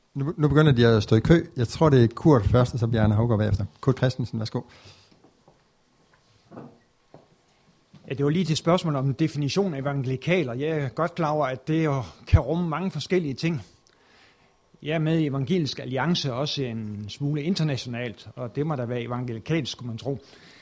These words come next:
Speaker 2: Og grunden til, at jeg kan være med der, og synes, jeg kan være det med god samvittighed, det er blandt andet, at, øh, en af de førende evangelikale teologer, Alistair McGrath fra Oxford, han i en bog, der hedder Passion for Truth,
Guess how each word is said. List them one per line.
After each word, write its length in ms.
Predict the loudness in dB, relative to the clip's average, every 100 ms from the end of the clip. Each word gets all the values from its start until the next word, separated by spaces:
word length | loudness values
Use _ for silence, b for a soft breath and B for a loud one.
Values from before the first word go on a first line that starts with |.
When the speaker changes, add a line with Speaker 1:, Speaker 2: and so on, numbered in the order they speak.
| B -20 _
Speaker 2:
Og 140 | -6 2
grunden 220 | 4 4
til, 80 | 4
at 60 |
jeg 140 | 4 4
kan 120 | 2
være 120 | 2
med 200 | 4 4
der, 220 | 6 4
og 240 | 2 -4 -6
synes, 260 | -2 -2
jeg 80 | -4
kan 120 | -2
være 160 | 0 0
det 120 | 0
med 160 | -2 -2
god 180 | -2
samvittighed, 560 | 0 0 2 2 0 -2
det 320 | -2 -2 0
er 100 | 0
blandt 300 | 2 2 2
andet, 380 | 2 4 4 4
at, 380 | -2 -4 -2 2
øh, 300 | 2 2 0 b b b b b _
en 200 | -2 2
af 120 | 2 0
de 120 | -4
førende 340 | 0 2 2
evangelikale 680 | 0 -2 -2 -2 4 4 4
teologer, 540 | 2 4 6 8 6 2 B B B B -2
Alistair 340 | 2 2 2
McGrath 460 | 0 2 4 4 4
fra 500 | 0 -10 -8 -6 -6 0
Oxford, 640 | 2 2 2 2 2 -2 b b b b b 4
han 180 | 10
i 40 | 10
en 180 | 10 8
bog, 240 | 8 8
der 80 | 6
hedder 240 | 6 4
Passion 440 | 4 2 2 2 -2
for 120 | -4
Truth, 400 | 0 2 2